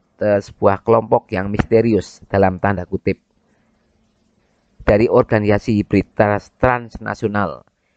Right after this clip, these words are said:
seperti Bank Dunia dan I M F.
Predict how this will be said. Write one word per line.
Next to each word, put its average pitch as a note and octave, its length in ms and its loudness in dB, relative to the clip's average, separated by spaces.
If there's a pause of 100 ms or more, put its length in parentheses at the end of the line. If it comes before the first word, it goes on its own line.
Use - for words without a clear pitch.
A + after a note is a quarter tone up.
(140)
seperti F#2 800 -2
Bank G2 360 -4
Dunia G#2 480 -4
dan E2+ 360 -4 (120)
I F#2+ 280 -2
M F2+ 160 -6
F. - 220 -14